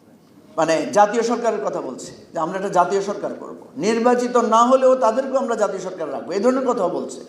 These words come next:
কত প্রোগ্রেসিভ কনসেপ্ট। তাহলে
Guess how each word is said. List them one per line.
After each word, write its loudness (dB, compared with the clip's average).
কত 4
প্রোগ্রেসিভ 2
কনসেপ্ট। -8
তাহলে 4